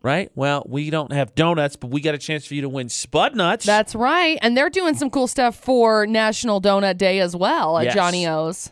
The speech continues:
Speaker 1: We got a gift card to Johnny O's Spud Nuts up for grabs f-, for Florida or not. Yesterday, we got stumped.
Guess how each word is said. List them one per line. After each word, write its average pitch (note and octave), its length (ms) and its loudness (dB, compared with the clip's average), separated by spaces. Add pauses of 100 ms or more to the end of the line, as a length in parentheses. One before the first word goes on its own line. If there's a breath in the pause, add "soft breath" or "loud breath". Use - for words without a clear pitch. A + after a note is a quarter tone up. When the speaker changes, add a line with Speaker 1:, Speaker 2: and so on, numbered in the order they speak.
(140)
Speaker 1:
We C#3 140 -4
got D#3+ 120 2
a D#3 60 -2
gift F3 240 -2
card F3 320 0
to F3+ 160 -4
Johnny E3+ 320 -2
O's D#3+ 120 -4
Spud E3 280 -4
Nuts D3+ 280 -6
up E3 220 -2
for E3+ 80 -8
grabs D3+ 400 -2
f-, - 120 -20 (300)
for - 140 -12
Florida G2+ 360 -8
or A2+ 40 -10
not. G#2+ 240 -8
Yesterday, A#3 420 0
we A#3 140 -4
got A3+ 220 0
stumped. G3+ 480 -4